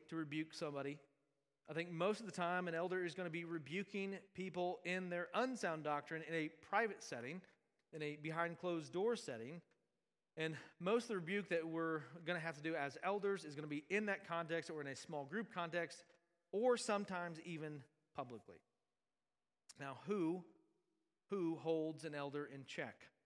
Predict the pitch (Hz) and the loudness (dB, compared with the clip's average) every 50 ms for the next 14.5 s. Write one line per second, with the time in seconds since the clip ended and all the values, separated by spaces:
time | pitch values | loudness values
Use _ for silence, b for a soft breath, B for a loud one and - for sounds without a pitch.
0 | _ _ _ _ _ _ _ _ _ _ - 165 170 180 - - - 180 175 160 | _ _ _ _ _ _ _ _ _ _ 0 0 2 2 2 0 0 0 0 0
1 | 139 180 226 226 226 185 180 156 139 170 165 156 - - 185 190 196 190 - 190 | 0 2 2 2 2 2 0 0 0 0 0 0 -2 0 2 2 2 2 0 -2
2 | 160 185 180 185 - 175 165 156 - 175 160 151 147 147 151 147 135 131 - - | 0 0 0 0 -2 -4 -4 -2 0 0 0 0 0 0 0 0 0 -2 -6 -12
3 | 107 87 - - _ _ _ _ _ _ _ _ - 226 262 285 277 254 220 208 | -16 -18 -20 -20 _ _ _ _ _ _ _ _ 4 6 6 6 6 6 4 6
4 | 190 190 202 196 190 160 170 240 269 269 262 240 214 208 208 190 - - 196 185 | 6 6 4 2 0 0 0 2 2 2 2 2 0 0 -2 -6 -8 -10 -4 0
5 | 175 165 156 170 170 165 156 151 147 147 - - - 147 139 139 - _ 233 208 | 0 0 2 0 -2 -2 -2 -2 -2 -4 -6 -6 -4 -4 -4 -4 -2 _ 2 2
6 | 143 - - - - - - _ _ _ _ _ _ _ _ _ _ - 139 156 | 2 0 -4 -12 -20 -20 -20 _ _ _ _ _ _ _ _ _ _ -8 -6 -4
7 | 196 185 185 165 165 160 156 143 - - 165 151 147 156 190 240 262 247 190 156 | -4 -2 0 2 2 2 0 -2 -6 -4 -2 2 4 6 8 8 6 6 2 0
8 | 143 135 135 131 127 135 131 123 - - 156 139 123 - 135 113 107 110 - _ | 0 -2 -2 -4 -4 -6 -8 -6 -4 -4 -4 -4 -6 -8 -12 -12 -12 -16 -6 _
9 | 156 180 214 254 262 233 - - 214 247 247 180 143 120 123 156 185 175 - - | 0 0 2 2 -2 -2 0 2 2 2 2 2 -2 -4 -6 -6 -6 -6 -6 -8
10 | - - - _ _ _ _ _ _ - 214 190 180 175 170 180 180 139 175 180 | -8 -12 -14 _ _ _ _ _ _ 0 2 2 2 -2 -4 -10 -4 -2 -2 -2
11 | 170 - - 165 - - 240 254 - 202 - 143 123 104 92 - _ _ _ _ | 0 -4 -8 -8 -4 -2 -2 -2 -2 -4 -8 -10 -10 -10 -12 -16 _ _ _ _
12 | _ _ _ _ 180 - - - 170 170 180 185 190 190 202 226 240 262 269 233 | _ _ _ _ -6 -6 -6 -6 -4 0 2 4 6 6 6 4 4 2 2 2
13 | 208 160 160 160 170 196 208 196 - - - 180 170 175 208 208 208 - - - | 2 2 2 2 2 0 0 0 -4 -4 -4 -2 -2 0 -2 -2 -4 -6 -4 0
14 | 233 262 269 247 208 196 185 185 190 | 0 0 0 -2 -4 -4 -4 -4 -6